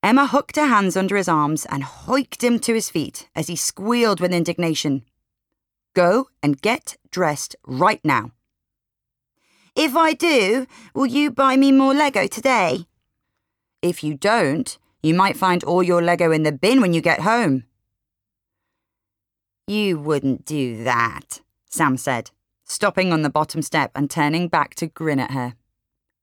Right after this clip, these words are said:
"Try me," Emma said. But they both knew she wouldn't.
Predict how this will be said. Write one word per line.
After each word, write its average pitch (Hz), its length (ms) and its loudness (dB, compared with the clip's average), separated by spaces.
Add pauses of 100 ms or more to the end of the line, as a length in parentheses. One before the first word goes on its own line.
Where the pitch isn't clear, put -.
(160)
"Try 190 400 2
me," 135 360 0 (220)
Emma 147 220 0
said. 131 320 -4 (920)
But 175 140 -4
they 196 140 2
both 240 320 0
knew 139 180 0
she - 160 -8
wouldn't. 123 440 -6